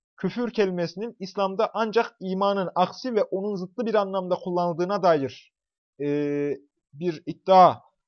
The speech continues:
ortaya sürmüşlerdir. Bu doğru değildir. Aynı şekilde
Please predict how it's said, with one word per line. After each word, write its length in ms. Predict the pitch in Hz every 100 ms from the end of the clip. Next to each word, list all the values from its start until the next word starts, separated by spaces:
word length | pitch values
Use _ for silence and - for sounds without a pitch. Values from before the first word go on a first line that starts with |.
| _
ortaya 400 | 160 160 156 151
sürmüşlerdir. 640 | 135 143 131 - 196 262 190
Bu 140 | 185
doğru 260 | 175 170 160
değildir. 340 | 160 131 110 -
Aynı 200 | 196 196
şekilde 520 | 202 185 165 226 247